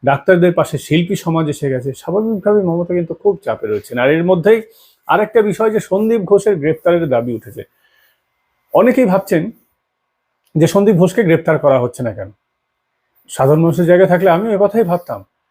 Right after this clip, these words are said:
ভাবাটা খুব স্বাভাবিক, কিন্তু আপনাদেরকে বুঝতে হবে কেন সন্দীপ ঘোষকে গ্রেপ্তার করা হচ্ছে না। আসলে সিবিআই এর আহ, যে কর্মপদ্ধতি সেটা কিন্তু অনেকটাই আলাদা।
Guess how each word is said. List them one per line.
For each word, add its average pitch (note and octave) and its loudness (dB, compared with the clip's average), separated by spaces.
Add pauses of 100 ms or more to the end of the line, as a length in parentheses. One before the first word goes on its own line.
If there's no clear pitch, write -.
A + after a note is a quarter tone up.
(320)
ভাবাটা F3+ 2
খুব F#3+ -2
স্বাভাবিক, C3+ 0
কিন্তু F3 0
আপনাদেরকে F3+ 0
বুঝতে E3 -2
হবে E3 2
কেন F3 0
সন্দীপ F3 0
ঘোষকে D3 -4
গ্রেপ্তার C3+ -2
করা B2 0
হচ্ছে C#3 -4
না। G#2 -6 (440)
আসলে F3 2
সিবিআই A3 0
এর A#3+ -2 (680)
আহ, D3+ 2
যে F3 4
কর্মপদ্ধতি F3 0
সেটা F3+ 0
কিন্তু F#3 -4
অনেকটাই C#3 0
আলাদা। G#2 -4